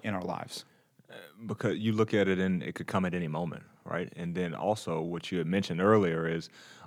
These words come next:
Speaker 2: our job is to go out and make disciples.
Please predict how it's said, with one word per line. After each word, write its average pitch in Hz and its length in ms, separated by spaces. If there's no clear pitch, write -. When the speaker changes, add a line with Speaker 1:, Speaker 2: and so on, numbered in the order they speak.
Speaker 2:
our 127 140
job 98 360
is 92 100
to 101 100
go 95 280
out 90 320
and 92 480
make 95 440
disciples. - 580